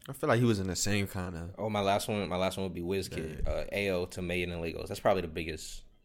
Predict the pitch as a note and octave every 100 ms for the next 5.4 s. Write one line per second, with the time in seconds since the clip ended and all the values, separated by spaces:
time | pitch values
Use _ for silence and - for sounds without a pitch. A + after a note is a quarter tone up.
0 | - - - - - - E2 D2+ - -
1 | - - - _ - D#2 - - D#2 -
2 | - _ _ - - - _ - - _
3 | - - - - - - - - - -
4 | - - - - _ - - _ - _
5 | - - -